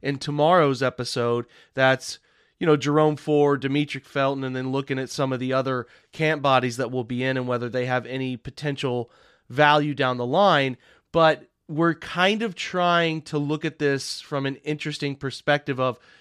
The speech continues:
the Browns have potentially here, if you include Demetric Felton, five running backs that are very rosterable players. That's not even including a fullback. So they continue to keep Kareem Hunt around, uh, in the last year of his deal. Now, Kareem has been publicly trying to push for another deal,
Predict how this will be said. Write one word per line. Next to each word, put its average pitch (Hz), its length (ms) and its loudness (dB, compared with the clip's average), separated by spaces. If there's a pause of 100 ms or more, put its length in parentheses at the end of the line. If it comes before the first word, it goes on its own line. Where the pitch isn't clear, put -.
(160)
the 143 80 -6
Browns 196 440 2
have 175 300 2 (520)
potentially 156 560 -2
here, 123 120 0
if 120 120 -6
you 131 100 -2
include 139 320 -2
Demetric 127 360 -6
Felton, 165 220 0
five 147 440 4
running 151 300 2
backs 120 340 0 (320)
that 143 140 -2
are 139 100 2
very 151 400 4
rosterable 135 720 2
players. 165 360 2
That's 165 280 2
not 170 160 2
even 143 180 -2
including 151 520 -2
a 127 40 -4
fullback. 139 580 0 (340)
So 165 300 2
they 151 600 2 (520)
continue 190 540 0
to 202 140 -6
keep 175 300 -4
Kareem 156 320 -2
Hunt 147 260 0
around, 120 440 -4
uh, 117 360 -8
in 127 80 -8
the 127 80 -6
last 127 360 0
year 143 100 0
of 131 80 -10
his 123 180 -4
deal. 110 240 -8
Now, 117 120 -8
Kareem 135 340 -6
has 127 120 -6
been 120 160 -8
publicly 127 440 -8
trying 120 320 -4
to 123 60 -8
push 127 260 -10
for 123 120 -8
another 185 300 2
deal, 120 360 -4